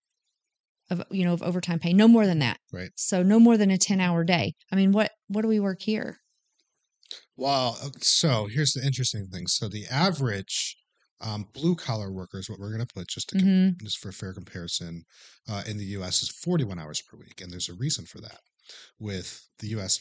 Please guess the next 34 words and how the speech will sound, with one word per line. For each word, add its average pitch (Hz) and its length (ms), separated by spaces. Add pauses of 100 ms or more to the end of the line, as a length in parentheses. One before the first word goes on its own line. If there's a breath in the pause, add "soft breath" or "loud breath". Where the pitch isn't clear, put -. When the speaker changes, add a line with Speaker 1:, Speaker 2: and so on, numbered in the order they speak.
Speaker 2:
being 98 240
unionized, 107 800
there's 104 300 (120)
restrictions 87 1120 (340 soft breath)
of 90 400 (200)
what 104 220
you're 98 100
allowed 90 220
to 92 80
do 90 260
as 82 180
a 87 140
regular 85 580 (200)
workday. 113 520 (180)
And 107 100
Speaker 1:
Right. 175 240
Speaker 2:
then 90 120
there's 80 280
overtime 87 380
and 82 80
qualifications 85 760
and 82 120
things 80 180
like - 180
that. 80 200 (400 loud breath)
So - 280
when 110 200
you 107 100
compare 107 460
standard 131 480
to - 100
standard, 107 680 (420 soft breath)
um, 95 340 (840)
technically, 160 840